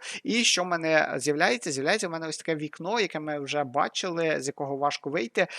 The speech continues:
Але для, чому це вікно з'явилось? Тому що Git автоматично за нас створить оцей дзеркальний коміт, але він хоче, щоб ми меседж прописали для цього коміта.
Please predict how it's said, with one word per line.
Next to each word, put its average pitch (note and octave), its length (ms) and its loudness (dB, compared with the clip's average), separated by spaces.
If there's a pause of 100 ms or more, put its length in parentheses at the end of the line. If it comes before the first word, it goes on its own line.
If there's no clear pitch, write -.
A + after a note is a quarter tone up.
(140)
Але D3+ 300 8
для, D3 200 -2
чому F#3 220 -4
це F3+ 100 -2
вікно D#3 280 -4
з'явилось? C3+ 440 -2
Тому E3+ 220 -10
що D3+ 100 -2
Git D3+ 400 -4
автоматично D#3 640 -4
за C3 140 -6
нас C3+ 200 2
створить A3 520 -4
оцей D#3 220 0
дзеркальний C3+ 560 2
коміт, C3+ 300 -10
але D#3 140 0
він A3+ 100 -4
хоче, - 220 -8
щоб C#3+ 180 -4
ми D3 80 -4
меседж C3+ 460 -4
прописали C3 580 -4
для C3 160 -10
цього C3 220 -6
коміта. C3+ 380 -8